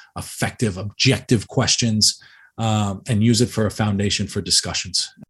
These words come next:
There's a logical way to operate in a business, and there's the emotional side, which is so challenging for individuals to get past. Separating logic from emotion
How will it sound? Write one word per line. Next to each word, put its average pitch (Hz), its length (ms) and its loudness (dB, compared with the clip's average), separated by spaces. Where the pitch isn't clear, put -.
There's 101 180 0
a 104 60 2
logical 123 600 2
way 113 220 2
to 104 180 -2
operate 113 480 0
in 120 120 -2
a - 20 -2
business, 113 440 0
and 110 100 0
there's 117 180 4
the 120 80 6
emotional 117 500 4
side, 98 320 0
which 98 160 -4
is - 80 2
so 131 180 4
challenging 110 640 0
for 98 160 -6
individuals 98 540 -2
to 104 60 -6
get 101 240 -4
past. - 440 -4
Separating 131 800 4
logic 113 380 2
from 120 220 4
emotion 107 520 2